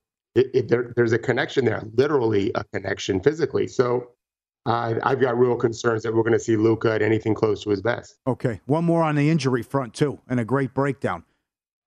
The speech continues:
Speaker 2: Uh, there's a report Simmons could be back for Game four of the Boston series. He's not even practicing with the team. It's been individual workouts.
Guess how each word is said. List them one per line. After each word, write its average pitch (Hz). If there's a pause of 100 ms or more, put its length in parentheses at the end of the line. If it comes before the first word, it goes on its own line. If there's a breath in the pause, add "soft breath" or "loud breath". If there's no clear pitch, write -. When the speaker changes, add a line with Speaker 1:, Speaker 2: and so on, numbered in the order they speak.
Speaker 2:
Uh, 120
there's 131
a 131
report 131
Simmons 156
could 135
be 131
back 135
for 131
Game 143
four 143
of 110
the 113
Boston 135
series. 92 (480)
He's 208
not 220
even 156
practicing 165
with 139
the 123
team. 269
It's -
been 147
individual 175
workouts. -